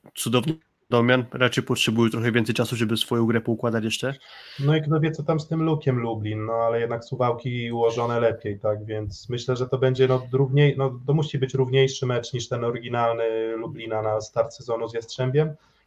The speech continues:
Speaker 2: Może tam, tylko że,
Speaker 1: Mhm.
Speaker 2: tylko że nie wiem, no nie wiem, może Włodarczyk już coś pomoże.
Speaker 1: Czy wiem, że wznowił treningi, był już w kadrze meczowej w-, przeciwko Jastrzębskiemu Węglowi, ale,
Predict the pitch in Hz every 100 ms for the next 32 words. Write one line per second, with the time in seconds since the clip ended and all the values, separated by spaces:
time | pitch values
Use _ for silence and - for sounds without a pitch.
0 | _ 131 135 131 120 - 123 147 147 _
1 | _ _ _ _ _ _ - - 127 123
2 | 127 127 123 - 123 131 123 110 120 123
3 | 120 117 113 104 113 143 135 - 131 -
4 | - - _ _ 127 - 127 123 117 117
5 | - 156 - 131 139 156 135 127 143 143
6 | 131 131 127 139 135 131 135 127 - -
7 | 131 120 127 127 135 113 110 101 - -
8 | - 113 117 - 117 110 - 110 - 113
9 | 113 113 107 123 123 127 117 113 117